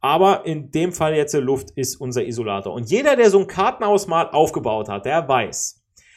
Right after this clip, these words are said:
man braucht eine ruhige Hand und das Zweite ist, jeder kleine Windstoß lässt das Ganze zusammenfallen.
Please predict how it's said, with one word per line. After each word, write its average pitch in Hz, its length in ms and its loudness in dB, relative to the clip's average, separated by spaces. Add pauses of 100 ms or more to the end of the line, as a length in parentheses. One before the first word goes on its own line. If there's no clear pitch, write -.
(220)
man 135 200 -6
braucht 175 320 4
eine 196 80 6
ruhige 185 340 8
Hand 220 300 -2 (680)
und 196 300 8
das 160 240 2
Zweite 185 380 2
ist, - 440 2 (460)
jeder 208 560 0
kleine 196 640 2
Windstoß 175 760 0 (1200)
lässt 151 380 0
das 160 180 0
Ganze 135 440 0
zusammenfallen. 113 720 -4